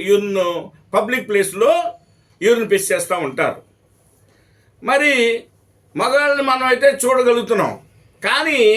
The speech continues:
ఆడపిల్లలు ఏ వయసులో ఉన్న వాళ్ళైనా సరే వాళ్ళు ముసలోళ్ళైనా సరే, ఎక్కడ కూడాను ఆడవాళ్ళు పబ్లిక్ ప్లేస్లో యూరినల్స్ ఎందుకు చెయ్యరు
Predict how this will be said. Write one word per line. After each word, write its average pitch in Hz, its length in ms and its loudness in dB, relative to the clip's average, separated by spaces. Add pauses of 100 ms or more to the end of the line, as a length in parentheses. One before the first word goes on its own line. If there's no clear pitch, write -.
(500)
ఆడపిల్లలు 277 720 0 (160)
ఏ - 20 4 (120)
వయసులో 254 380 0 (120)
ఉన్న 247 140 0 (140)
వాళ్ళైనా 233 400 2 (100)
సరే 214 240 4 (500)
వాళ్ళు 208 260 0
ముసలోళ్ళైనా 247 640 0 (180)
సరే, 220 220 2 (880)
ఎక్కడ 294 240 -2 (180)
కూడాను 247 360 2 (140)
ఆడవాళ్ళు 233 540 2 (140)
పబ్లిక్ 196 380 -4
ప్లేస్లో 190 460 0 (720)
యూరినల్స్ 214 480 2 (100)
ఎందుకు 160 260 -8 (120)
చెయ్యరు 120 380 -4